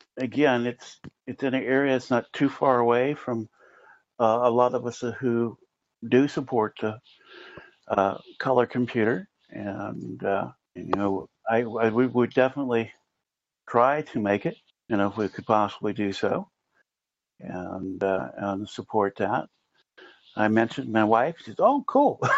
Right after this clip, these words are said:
So, and, uh, from this side, it doesn't look like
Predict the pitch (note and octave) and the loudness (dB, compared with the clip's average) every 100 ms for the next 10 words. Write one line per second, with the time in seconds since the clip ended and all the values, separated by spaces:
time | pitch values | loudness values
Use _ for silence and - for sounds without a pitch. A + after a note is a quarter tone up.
0 | D5 D5+ D#5 C#5 _ - - A4+ - _ | 2 2 0 -6 _ -18 0 2 2 _
1 | C#3 D#3+ - - - - - - _ _ | -2 0 0 -4 -8 -10 -12 -14 _ _
2 | _ _ _ - A#2 A2 A2 G#2+ G#2+ G#2+ | _ _ _ -2 2 2 2 0 -2 -2
3 | G#2+ A2 G#2 G#2 G#2+ _ _ _ _ - | 2 6 6 4 -2 _ _ _ _ -2
4 | B2 A2+ B2+ - C3+ B2 B2+ B2+ A#2 A2+ | 2 4 2 2 4 4 2 0 -2 -2
5 | A2+ G#2+ G#2+ - A2 G#2 G#2 | -2 0 -2 -2 0 0 0